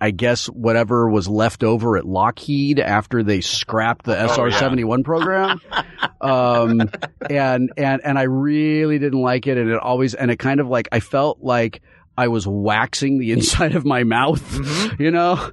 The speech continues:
Speaker 3: Yeah.
Speaker 1: or <laughs> like, like I'd made the inside of my mouth hydrophobic, <laughs>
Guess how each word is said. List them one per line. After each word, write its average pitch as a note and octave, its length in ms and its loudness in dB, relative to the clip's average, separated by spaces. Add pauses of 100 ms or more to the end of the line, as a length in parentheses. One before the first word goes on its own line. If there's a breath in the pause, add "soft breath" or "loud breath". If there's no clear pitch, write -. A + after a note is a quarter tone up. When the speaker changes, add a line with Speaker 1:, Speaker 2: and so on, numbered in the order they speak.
(160)
Speaker 3:
Yeah. D3+ 140 2
Speaker 1:
or C#3+ 300 2
<laughs> D#3 180 0
like, G#3 160 0
like D3+ 160 0
I'd C#3+ 180 0
made D#3 200 2
the D#3 100 2
inside D#3 240 0
of C#3+ 80 0
my C3 60 2
mouth C3 200 2
hydrophobic, B2+ 840 0 (300 loud breath)
<laughs> - 140 0